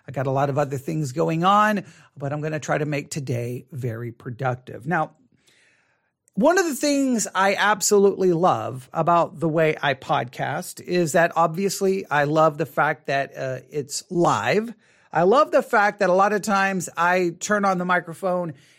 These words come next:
and kind of in real time, I kinda just, I kinda let out a stream of consciousness. I just kinda,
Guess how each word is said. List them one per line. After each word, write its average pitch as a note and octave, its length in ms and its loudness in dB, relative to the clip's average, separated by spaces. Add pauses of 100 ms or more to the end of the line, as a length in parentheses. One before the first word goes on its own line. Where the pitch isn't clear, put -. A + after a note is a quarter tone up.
(100)
and - 120 -4
kind D4 220 4
of A3+ 140 4
in F#3 260 2
real C4+ 320 4
time, D3+ 720 -6 (360)
I F#3 80 -4
kinda A#3+ 300 2
just, G#3 420 0 (280)
I E3 60 -6
kinda B3 140 2
let A#3 240 4
out A3+ 160 4
a G3+ 80 2
stream A#3 400 -2
of F3+ 140 -2
consciousness. F#3 680 -2
I F3+ 100 2
just A3 200 0
kinda, A3+ 320 2